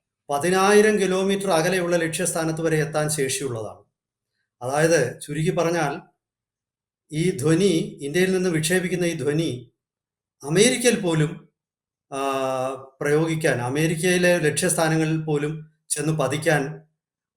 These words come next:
ആ റേഞ്ചുള്ള ഒരു മിസൈലാണ്. ഈ എല്ലാ അർത്ഥത്തിലും ഒരു ഭൂഖണ്ഡാന്തര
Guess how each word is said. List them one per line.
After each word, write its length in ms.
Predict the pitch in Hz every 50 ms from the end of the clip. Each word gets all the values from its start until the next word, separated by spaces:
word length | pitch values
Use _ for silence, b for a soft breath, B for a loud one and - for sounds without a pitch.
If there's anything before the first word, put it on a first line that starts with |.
| -
ആ 220 | 147 156 170 190 190
റേഞ്ചുള്ള 720 | 165 160 160 175 190 170 170 160 151 151 147 147 - - 143
ഒരു 260 | 127 139 139 131 -
മിസൈലാണ്. 640 | - 127 131 - - 143 139 131 113 104 104 104 - _ _ _ _ _ _ _ _ _ _ _ 165
ഈ 400 | 165 170 165 160 160 160 160 160 156
എല്ലാ 220 | 147 156 175 208 220
അർത്ഥത്തിലും 760 | 208 190 175 156 170 170 - 170 151 139 117 101 - - - _ _ _ _ _ _ _ -
ഒരു 120 | 139 147
ഭൂഖണ്ഡാന്തര 760 | 147 117 131 151 160 160 170 165 160 160 160 156 151 147 147